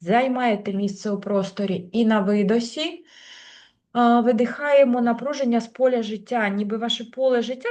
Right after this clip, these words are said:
це така ячеїста структура. Знаєте, е, це такий основний принцип побудови цього всесвіту.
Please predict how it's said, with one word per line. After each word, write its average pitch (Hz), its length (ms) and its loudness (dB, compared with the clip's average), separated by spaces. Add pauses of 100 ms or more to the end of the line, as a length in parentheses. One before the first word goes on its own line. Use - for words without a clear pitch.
це - 100 -20
така 294 200 -10
ячеїста 269 600 -6
структура. 220 600 -6
Знаєте, 240 420 -4
е, 185 540 -2
це - 80 -20
такий - 220 -6
основний 220 400 -4
принцип 233 540 -4
побудови 202 540 0
цього 196 240 -4
всесвіту. 180 800 -4